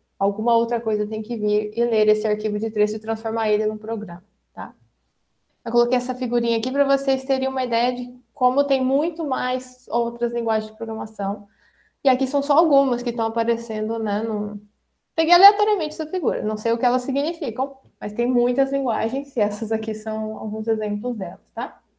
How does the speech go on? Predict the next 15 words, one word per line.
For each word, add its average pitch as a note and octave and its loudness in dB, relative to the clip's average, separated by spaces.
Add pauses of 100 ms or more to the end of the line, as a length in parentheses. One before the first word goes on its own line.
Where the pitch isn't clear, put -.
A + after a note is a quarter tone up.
(260)
Python F#3 -8
é G#3 -2
realmente G#3 -6
só G#3 -6
uma, G#3 -4 (920)
e G#3+ 2
que A3 -2
foi A#3+ 8
escolhida B3+ 6
pra A#3+ 0
essa A#3+ 0
disciplina B3+ -4
porque D#4 -2
ela D#4 2
é E4 -4